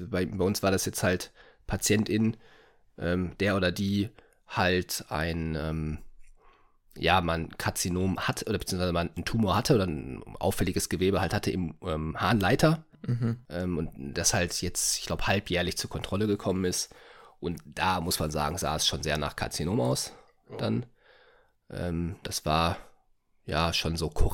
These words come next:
Speaker 1: Korallenriff-mäßig.
Speaker 2: Ah, ja. Mhm.
Speaker 1: So, das war schon, ich sag mal, sehr prominent.
Speaker 2: Mhm.
Speaker 1: Leider.
Speaker 2: Verstehe.
Speaker 1: Ähm, ich war vorher dann noch auf Station.
Speaker 2: Mhm.
Speaker 1: Ähm, konnte mit, ähm, ja, auch
Speaker 2: Oh,
Speaker 1: mit
Speaker 2: yo.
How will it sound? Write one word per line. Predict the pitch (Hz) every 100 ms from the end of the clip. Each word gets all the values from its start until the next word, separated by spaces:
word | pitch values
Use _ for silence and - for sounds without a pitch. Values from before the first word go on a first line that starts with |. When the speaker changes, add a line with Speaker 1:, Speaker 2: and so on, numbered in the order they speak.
| 92 98 98 98 98
Speaker 1:
Korallenriff-mäßig. | 92 - - - _ _ - 90 90 101
Speaker 2:
Ah, | 113
ja. | 107 101 - -
Mhm. | 101
Speaker 1:
So, | 85 80 - -
das | -
war | 82
schon, | - 90 82 - - - - - -
ich |
sag | 92
mal, | 95
sehr | 113 123
prominent. | - 135 120 98 85 - - -
Speaker 2:
Mhm. | - 107 113 107
Speaker 1:
Leider. | 110 87 71 - -
Speaker 2:
Verstehe. | - - - 104 98
Speaker 1:
Ähm, | 71 76 80 76 -
ich | - -
war | 123 123
vorher | - 143 131
dann | 120
noch | 113
auf | 113
Station. | 113 - - - _ _ -
Speaker 2:
Mhm. | 117 120 127 123 - -
Speaker 1:
Ähm, | 95 95 98
konnte | 98 104
mit, | 101 - -
ähm, | 98 92 95 98 - - -
ja, | 87
auch | - -
Speaker 2:
Oh, | 104
Speaker 1:
mit | 110
Speaker 2:
yo. | 107 110 107 101